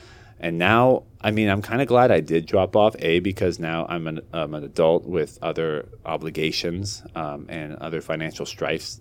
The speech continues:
things that are a little more important than purchasing songs on a weekly basis.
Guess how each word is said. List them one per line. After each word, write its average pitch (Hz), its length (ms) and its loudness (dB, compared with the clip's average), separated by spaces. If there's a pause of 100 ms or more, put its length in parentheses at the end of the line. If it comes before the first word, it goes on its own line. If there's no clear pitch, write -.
things 85 240 -2
that 80 140 0
are 82 100 0
a 76 60 -2
little 85 180 0
more 80 180 -4
important 80 540 -4
than 123 240 0
purchasing 139 460 -2
songs 139 340 -2
on 139 80 -4
a 135 60 -2
weekly 135 220 -2
basis. 131 500 0